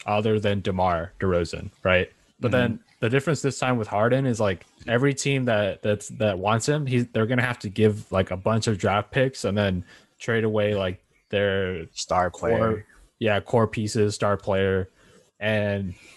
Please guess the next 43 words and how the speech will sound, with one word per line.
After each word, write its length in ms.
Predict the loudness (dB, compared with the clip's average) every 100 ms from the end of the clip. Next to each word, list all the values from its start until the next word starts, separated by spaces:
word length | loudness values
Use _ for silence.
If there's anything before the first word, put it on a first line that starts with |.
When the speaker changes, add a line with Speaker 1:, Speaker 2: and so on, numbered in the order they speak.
| -20 -20 _ _
Speaker 1:
that 280 | -2 0 -2
lineup, 560 | 0 2 4 2 0
like, 460 | 0 0 0 -8 _ -4
might 280 | 0 0
not 280 | 0 -2 -4 -14 _
be 140 | 2
able, 240 | 2 0 -4 -4
be 120 | -2
enough 320 | 0 2 0 0
to, 220 | -2 0
to 120 | 0
win 220 | 0 0
the 80 | 0
championship. 600 | 0 0 0 -2 -2 -6 _ _ _ _ _ _ _ _ _ _ _ _ _
Speaker 2:
Yeah, 240 | 0 0
'cause, 180 | -2 -2
like, 160 | -2 0
when 100 | 0
you 100 | 0
look 160 | 0
at, 280 | 0 0 -4 _ -20 _
uh, 360 | -2 -2 -2 -4 -10 -8
Toronto, 500 | -4 0 0 0 -4
they 160 | -2
had 320 | 2 2 0 -4 -20 -20 -20 -20 -20 -20 _ _ _ _ _
a 40 | -6
solid 720 | -2 -2 0 0 2 0 -2
and 240 | -4 -6
deep 280 | -2 -2 0
roster, 640 | 0 0 0 -2 -2 -2 -6 _ _
and 160 | 0 2
they 100 | 0
traded 300 | -2 -2 0
away 160 | 2 0
DeMar 360 | -2 0 0
DeRozan 500 | 0 0 0 0 -2
for 340 | -2 0 0 -2
Kawhi, 440 | -4 0 2 0
which 160 | -2 -4
was, 160 | -2
like, 140 | 0 2
an 80 | 2
upgrade. 540 | 2 0 0 0 -4